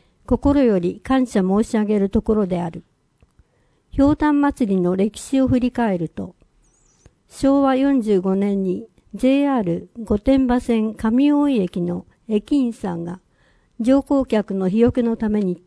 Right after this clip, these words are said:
植えたとされるひょうたん棚の涼しげな風景が、昭和五十六年にジェイアール、当時の国鉄の時刻表八月号の表紙を飾り、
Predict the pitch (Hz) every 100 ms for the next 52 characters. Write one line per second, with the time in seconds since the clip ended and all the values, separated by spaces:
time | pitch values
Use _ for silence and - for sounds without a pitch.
0 | _ - 247 277 277 269 254 254 233 226
1 | 208 226 _ _ _ _ - 269 294 285
2 | 269 220 196 180 175 220 247 262 233 269
3 | 294 285 233 208 233 226 - 185 170 175
4 | 196 _ _ _ - 269 285 277 247 240
5 | 269 269 269 262 226 185 170 180 - _
6 | _ 196 240 269 277 254 180 175 - _
7 | _ - 285 285 220 190 170 208 - -
8 | 269 - 247 226 208 220 247 247 247 226
9 | 208 196 - _ _ - 226 277 277 302
10 | 302 262 214 190 190 247 233 247 196 -
11 | 180 185 180 190